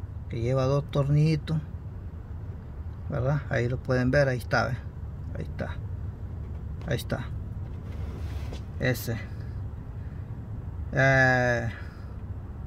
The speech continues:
dos tornillos o dos tuercas y listo, y ya sale. No necesito levantarlo, yo por aquí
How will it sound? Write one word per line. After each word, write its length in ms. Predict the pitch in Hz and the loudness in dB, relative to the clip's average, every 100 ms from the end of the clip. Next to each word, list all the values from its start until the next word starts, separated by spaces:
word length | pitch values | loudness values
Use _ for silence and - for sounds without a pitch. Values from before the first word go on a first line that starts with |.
| - - - - - - - - - - - | -8 -8 -8 -8 -8 -6 -8 -8 -8 -4 0
dos 360 | 127 156 156 | 6 6 6
tornillos 640 | - 156 165 175 175 175 - - - - - - - - - - - - - - - - - - - - | 4 4 6 6 4 4 0 -4 -6 -6 -6 -6 -6 -6 -6 -6 -6 -6 -6 -6 -8 -8 -8 -4 -2 0
o 100 | 131 | 4
dos 240 | 135 151 | 4 4
tuercas 560 | - 175 180 - 170 175 - - - - - - - - - - - - - - | 6 8 8 4 -2 -4 -4 -8 -8 -8 -8 -8 -6 -6 -6 -6 -6 -4 -4 0
y 100 | 160 | 2
listo, 480 | 131 131 - - 117 - - - - - - - - - - - - - - - | 4 4 4 2 2 0 -4 -4 -4 -2 -2 -2 -2 -4 -4 -4 -4 -4 -4 2
y 100 | 120 | 6
ya 120 | 113 | 6
sale. 420 | - 117 113 113 - - - - | 6 4 4 0 -2 -6 -6 2
No 160 | 147 175 | 6 8
necesito 480 | 180 147 175 175 160 | 8 8 6 4 6
levantarlo, 680 | 143 117 - 143 131 107 107 - - - - - - - - - - - | 6 4 4 4 4 2 -2 -8 -8 -8 -6 -6 -6 -6 -6 -6 -8 0
yo 160 | 139 156 | 6 6
por 200 | - 147 | 6 4
aquí 360 | 120 180 202 | 4 6 6